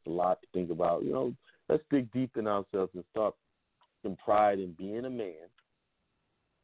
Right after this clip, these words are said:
And with that goes with standing up for yourself and standing up for your loved ones, your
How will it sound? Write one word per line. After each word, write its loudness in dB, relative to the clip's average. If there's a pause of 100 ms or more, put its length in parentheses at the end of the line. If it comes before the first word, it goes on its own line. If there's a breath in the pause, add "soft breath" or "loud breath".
(120)
And -6 (340)
with -8
that 0
goes -4 (120)
with -4 (440)
standing -4
up -4
for -8
yourself 0 (880)
and -4
standing 2
up -2
for -2
your -4
loved 4
ones, -2
your -14